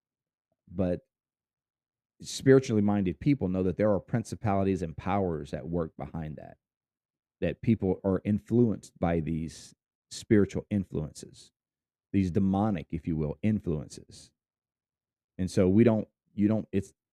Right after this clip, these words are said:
the person is not primarily the problem. It's the principality, the power. It's the, it's the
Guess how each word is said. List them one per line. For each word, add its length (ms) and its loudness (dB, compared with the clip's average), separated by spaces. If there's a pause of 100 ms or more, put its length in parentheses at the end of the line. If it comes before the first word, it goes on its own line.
(240)
the 80 0
person 540 4
is 100 2
not 220 -2 (120)
primarily 640 0
the 120 -6
problem. 440 -4
It's 120 -12
the 100 -6
principality, 680 0
the 100 -4
power. 460 0
It's 240 -10
the, 220 -2 (500)
it's 220 -2
the 140 0